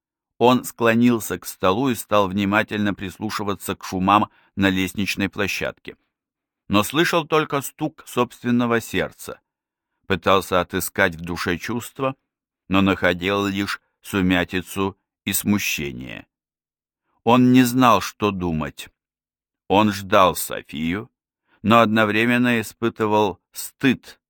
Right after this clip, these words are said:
понимая, что делает что-то дурное. Он желал ее и одновременно презирал. Раздался стук ее каблучков,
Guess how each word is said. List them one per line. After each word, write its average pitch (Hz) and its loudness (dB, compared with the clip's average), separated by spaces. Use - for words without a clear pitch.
понимая, 92 4
что 90 -2
делает 87 0
что-то 90 -4
дурное. 90 -6
Он 104 4
желал 95 4
ее 101 -2
и 90 0
одновременно 92 2
презирал. 80 -6
Раздался 139 2
стук - -6
ее 127 2
каблучков, 120 -6